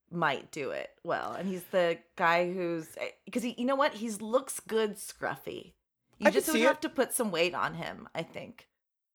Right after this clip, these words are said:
Speaker 2: I think it, for me, it's just, like, the whole You fan base just, like, puts, like, a bad taste in my mouth
Speaker 1: I,
Speaker 2: about
Speaker 1: I couldn't disagree with you more. And he's also coming out of H-, Gossip Girl, too. It's like,
Speaker 2: Yeah.
Speaker 1: it's a lot of,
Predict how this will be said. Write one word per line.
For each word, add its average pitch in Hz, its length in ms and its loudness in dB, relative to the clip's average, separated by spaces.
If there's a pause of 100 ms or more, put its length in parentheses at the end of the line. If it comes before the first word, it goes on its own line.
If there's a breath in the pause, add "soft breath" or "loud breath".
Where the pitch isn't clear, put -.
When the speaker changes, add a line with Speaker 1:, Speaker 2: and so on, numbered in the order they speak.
(380)
Speaker 2:
I 190 120 8
think 302 200 4
it, 170 220 2
for 185 160 2
me, 185 200 6
it's 185 120 2
just, 170 160 0
like, 143 200 6
the 143 100 6
whole 196 260 6
You 123 380 0
fan 123 380 4
base 143 260 6
just, 127 180 -4
like, 113 240 2
puts, - 240 -2
like, 120 180 0
a 120 40 0
bad 95 400 4
taste 92 280 -4
in 117 60 -4
my 117 140 -2
mouth 127 360 -2 (220)
Speaker 1:
I, 165 60 4
Speaker 2:
about 185 200 4
Speaker 1:
I 240 120 12
couldn't 285 600 0
disagree 226 360 -4
with 214 120 -4
you 214 100 -2
more. 202 260 4
And 277 180 4
he's 285 140 -2
also 294 260 2
coming 254 460 -2
out 185 160 6
of 185 120 0
H-, 175 120 -8 (100)
Gossip 185 460 2
Girl, 151 260 2
too. 175 320 0
It's 202 240 0
like, 226 240 6
Speaker 2:
Yeah. 120 160 6
Speaker 1:
it's 240 140 0
a 254 40 2
lot 240 360 6
of, 226 140 -2